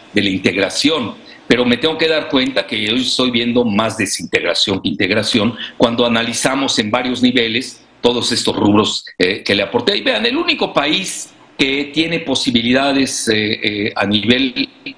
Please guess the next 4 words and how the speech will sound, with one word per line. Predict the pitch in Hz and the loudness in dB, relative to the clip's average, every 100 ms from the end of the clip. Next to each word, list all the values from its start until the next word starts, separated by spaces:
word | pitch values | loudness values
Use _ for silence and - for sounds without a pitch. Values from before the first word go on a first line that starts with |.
| - - - - - - - - - | -20 -20 -20 -20 -20 -20 -20 -12 -4
eh, | 104 104 104 98 - - - - - | -2 0 0 0 -4 -12 -20 -4 2
regional | 95 110 107 - 110 113 131 135 | 4 4 2 2 4 4 4 0
y | |
global | 113 107 104 | 0 2 2